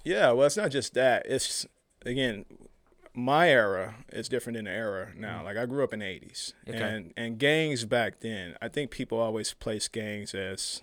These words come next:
Speaker 1: they, people like to demonize gangs.
Speaker 2: Mm.
Speaker 1: Um, and gangs was originally, if you know your history on gangs, especially in the U S, I don't know how it is over here, uh, but in the U S, gangs was, especially black gangs, was formed,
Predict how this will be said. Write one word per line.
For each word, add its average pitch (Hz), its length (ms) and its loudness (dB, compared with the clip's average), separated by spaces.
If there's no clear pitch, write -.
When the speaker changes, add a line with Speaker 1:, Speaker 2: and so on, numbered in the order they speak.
Speaker 1:
they, 120 180 -4
people 147 220 -4
like 123 140 4
to 113 60 -2
demonize 101 600 -8
gangs. - 480 -14
Speaker 2:
Mm. 113 140 -12
Speaker 1:
Um, 95 420 -4
and 113 200 -4
gangs 151 360 0
was 117 160 -2
originally, 110 460 -4
if 95 100 -10
you 113 80 -6
know 113 120 -4
your 92 120 -4
history 113 400 -6
on 98 140 -12
gangs, 104 280 -8
especially 110 300 -8
in 95 60 -12
the 95 80 -14
U 98 200 -12
S, - 380 -10
I 104 40 -12
don't 113 120 -8
know 127 100 -4
how 123 120 -4
it 113 60 -2
is 107 200 -4
over 87 160 -10
here, - 180 -12
uh, 101 200 -2
but 104 160 0
in 95 60 0
the 101 80 -6
U 117 240 4
S, 107 400 4
gangs 123 400 0
was, 107 260 -6
especially - 380 -2
black 110 380 -2
gangs, 78 360 -10
was 87 140 -12
formed, 104 580 -8